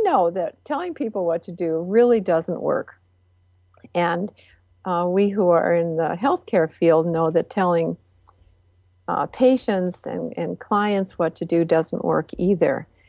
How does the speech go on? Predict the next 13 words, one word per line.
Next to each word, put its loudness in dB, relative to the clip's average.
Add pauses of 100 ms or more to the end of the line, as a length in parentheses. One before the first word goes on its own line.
(320)
And -2
that, 2 (460)
that 0
as 0
a 0
nation, 2
we 2
need 0
to 2
be 4
healthier, 4
and -4
that 0